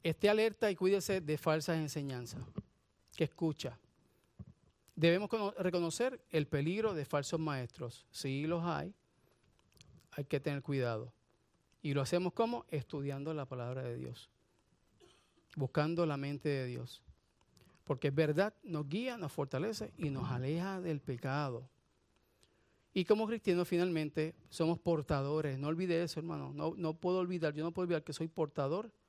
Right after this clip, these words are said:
de la imagen de Cristo, de la imagen de Dios. Que nuestra vida debe reflejar un compromiso. Puede decir la gente de nosotros, "Esta persona está comprometida, esa com-, esa persona está comprometida".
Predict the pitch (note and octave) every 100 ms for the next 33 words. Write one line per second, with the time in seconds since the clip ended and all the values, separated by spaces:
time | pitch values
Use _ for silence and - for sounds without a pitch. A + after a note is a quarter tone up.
0 | _ _ _ _ D3+ C#3 C#3 C#3+ D3 C#3+
1 | D3 - - - C3+ - D3 C3 C#3 C#3+
2 | C#3 D3+ C3 - _ _ _ _ _ D3+
3 | C3+ - C3+ D3 F3+ E3 D3 D3+ F3 F#3
4 | F#3 F#3 E3 F3 E3 E3 D#3+ C#3 - _
5 | _ _ _ _ _ - - E3 E3 D#3+
6 | D3+ D3 D#3 C#3+ B2+ - _ _ _ _
7 | C#3+ E3 E3 F#3+ E3 D#3+ F3+ E3+ C#3+ C3
8 | - C#3+ C#3 - E3 C#3 - - - _
9 | - - D#3 C#3 C#3 C3+ C3+ B2+ B2+ A#2
10 | A#2 B2 - _ _ D3 C#3+ C#3 C3 D3
11 | - - F3 D3+ C#3 C3 B2 - - B2
12 | B2+ B2 A#2 A2+